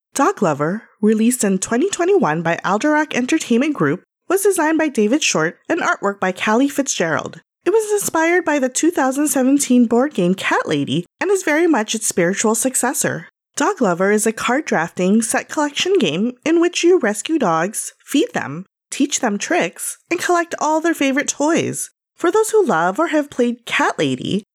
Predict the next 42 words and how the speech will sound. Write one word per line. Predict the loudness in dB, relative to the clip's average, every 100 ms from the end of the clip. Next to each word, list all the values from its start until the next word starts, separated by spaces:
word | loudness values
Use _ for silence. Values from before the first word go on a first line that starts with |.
| -4
Dog | 0 2
Lover | 2 0 0
has | 0 0
some | 0 0
of | 0 0
the | 0
same | 0 0
elements | 0 -2 0 -2 -2
as | -4
Cat | -2 -2 0
Lady, | 0 0 -2 -6 _
but | 2
it | 2
changes | 2 2 2 2 0
up | -2
some | 0 -2
key | 2 4
mechanisms, | 4 2 -2 -2 -2 0 0 0 -4 -8 -6
turning | 0 4 4
it | 4
into | 2 0 2
a |
more | 4 4 2
strategic | -2 -4 0 0 0 -4 -8 -6
and | -4
slightly | 0 0 2 2
more | 2 0
complex | 0 -2 -2 -4 -4
game. | -2 0 0 -2 -6 _ _ -4
It | -2
has | 0 0
been | 2 2
my | 2
go-to | 2 0 0 0 0
thirty-minute | 2 2 2 2 2 0
card | -4 -2 -2
game | 0 0
recently. | 0 -2 -4 -4 -4 -4 -10 _
Plus, | 0 0 0
I |
cannot | -2 0 2 0
resist | -2 -2 0 -2 -4